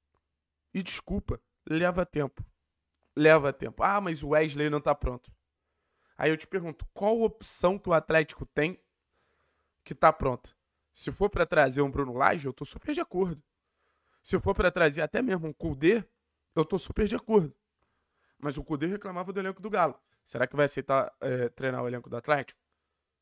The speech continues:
E repito, o Atlético dificilmente vai atrás de treinador empregado.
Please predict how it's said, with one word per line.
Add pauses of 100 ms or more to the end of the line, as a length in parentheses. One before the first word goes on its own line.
(680)
E
repito, (220)
o
Atlético (800)
dificilmente
vai
atrás
de
treinador
empregado.